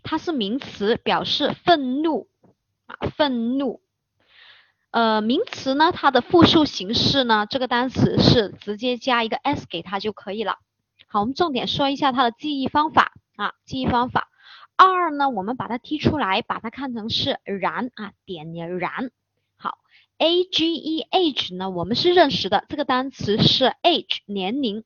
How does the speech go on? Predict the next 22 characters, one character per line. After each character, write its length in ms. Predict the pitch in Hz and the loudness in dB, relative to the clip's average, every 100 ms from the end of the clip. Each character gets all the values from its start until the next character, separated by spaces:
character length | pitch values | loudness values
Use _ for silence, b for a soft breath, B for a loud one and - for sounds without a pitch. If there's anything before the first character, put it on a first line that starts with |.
| - | -4
对 100 | 269 | 2
吧？ 180 | 262 254 | 2 0
年 340 | 190 180 202 254 | -10 -6 -4 -4
龄。 220 | 208 226 _ _ | -6 -10 _ _
好， 220 | - - b b b | -10 -10 b b b
我 80 | 247 | -8
们 80 | 294 | -4
看， 220 | 381 285 b b | -2 -4 b b
有 300 | 233 233 208 | 4 6 8
时 260 | - - 277 | 4 2 -2
候 300 | - 381 330 | 4 4 4
呢， 240 | 285 277 | 4 2
年 320 | 277 202 233 | 2 -4 -2
龄 220 | 233 240 - - | -4 -8 -12 2
大 260 | 330 233 | 2 2
的 160 | 214 185 | -2 -4
人， 360 | 175 170 165 214 | -4 -6 -10 -12
是 180 | 196 269 | -4 0
吧？ 180 | 214 - | 0 -2
所 200 | - - | -14 -10
以 140 | 214 - | -10 -8
A 300 | - 254 269 | -2 -2 -2